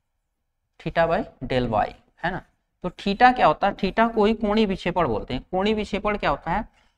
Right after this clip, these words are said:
बैंगनी रंग और लाल रंग के बीच, del V minus del R के बीच बने विचलन कोणों के अंतर को कोणीय विक्षेपण बोलते हैं। और del V del R का जब हम लोग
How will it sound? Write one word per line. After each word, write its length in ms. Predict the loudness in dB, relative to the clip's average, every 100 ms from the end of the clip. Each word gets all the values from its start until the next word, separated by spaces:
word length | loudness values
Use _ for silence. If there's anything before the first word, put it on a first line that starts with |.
| _ -2
बैंगनी 680 | 4 4 4 2 0 -2 -12 _ -4
रंग 340 | 0 0 -2 -6 _ _ 4
और 420 | 4 4 -2 -16 _ _ -4
लाल 360 | 6 8 8
रंग 380 | 6 0 0 -2
के 180 | 0 0
बीच, 360 | 2 0 -2 -10 -2
del 200 | 0 0
V 120 | 0
minus 300 | -2 -2 -4 -8 _
del 220 | -4 -2 -2
R 180 | -4 -8 _ _ _ _ _ _ _ -4
के 120 | -2
बीच 320 | 0 -2 -2
बने 420 | -2 0 0 -4 -10 -20 _
विचलन 380 | -4 -2 -2 -4
कोणों 340 | -4 -4 -4
के 160 | -4 -4
अंतर 400 | -2 -4 -4 -6
को 260 | -4 -6 -6
कोणीय 500 | -10 _ 0 2 0
विक्षेपण 460 | -4 -6 -2 0
बोलते 300 | 0 -2 -4
हैं। 200 | -10 -12 _ -20 -14 -4
और 100 | 2
del 200 | 4 6
V 120 | 4
del 400 | 4 4 6 6
R 60 | 8
का 180 | 6
जब 180 | 6 2
हम 160 | 0 0
लोग 260 | 0 -4